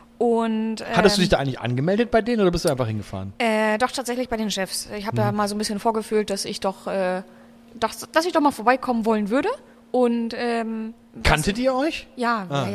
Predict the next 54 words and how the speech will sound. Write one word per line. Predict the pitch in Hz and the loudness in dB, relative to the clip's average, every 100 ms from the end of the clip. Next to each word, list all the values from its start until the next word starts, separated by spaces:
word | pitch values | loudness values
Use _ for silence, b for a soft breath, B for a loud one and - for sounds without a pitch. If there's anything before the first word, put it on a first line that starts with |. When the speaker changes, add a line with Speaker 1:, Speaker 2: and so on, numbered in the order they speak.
| 190 196 | -4 -4
Speaker 2:
ja. | |
Speaker 1:
Wir | 196 | -4
kennen | 226 214 | -2 0
uns | 208 | 0
ja | 196 | -2
schon | 202 196 | -4 -8
ein | 202 | -8
paar | 196 208 | -4 0
Jahre, | 202 196 202 | 2 0 -2
weil | 196 | -2
die | 196 | -2
ja, | 196 185 180 | -2 -2 -2
ähm, | 180 185 175 175 170 170 180 B B B B B - | -4 -4 -4 -6 -6 -6 -10 B B B B B -6
nachdem | 208 - 208 202 | -4 0 2 4
wir | 269 | 4
eröffnet | 269 - 247 247 233 | 4 2 -2 -4 -6
hatten, | 220 220 220 | -8 -6 -4
waren | 220 220 | -2 -2
sie | 214 | -2
ja | 214 | -4
hier, | 202 214 214 | -4 -4 -4
um | 208 | -4
sich | 208 | -6
mal | 202 | -4
die | 196 | -4
Anlage | 269 247 190 | -2 -2 -2
anzuschauen, | 160 180 185 - 175 170 | -4 -4 -6 -4 -4 -2
weil | 175 | -2
die | 180 185 | -2 0
da | 185 | 2
ja | 190 | 2
schon | 196 196 196 | 0 -2 -2
die | 190 | -4
Idee | 185 202 | -4 -4
einer | 185 190 | -2 0
eigenen | 156 208 233 | 0 0 -2
Brauerei | 165 170 170 170 | 0 -2 -2 -4
hatten. | 175 180 | -6 -4
Und | 220 214 | -2 0
da | 240 | 0
haben | 294 | 0
wir | 262 | -2
uns | 247 | -4
tatsächlich | 226 233 226 | -4 -4 -4
das | 214 | -4
erste | 220 - | -8 -8
Mal | 226 202 | -8 -6
kennengelernt. | 269 381 202 165 165 | -4 -2 -2 -2 -4
Ich | |
glaub, | - | -10
das | 214 - | -10 -8
war | 226 | -8
zweitausendsechzehn, | 220 208 190 - - - 233 - - 311 285 | -8 -8 -10 -12 -16 -12 -12 -12 -12 -8 -8
siebzehn. | 294 - - 392 | -10 -18 -16 -14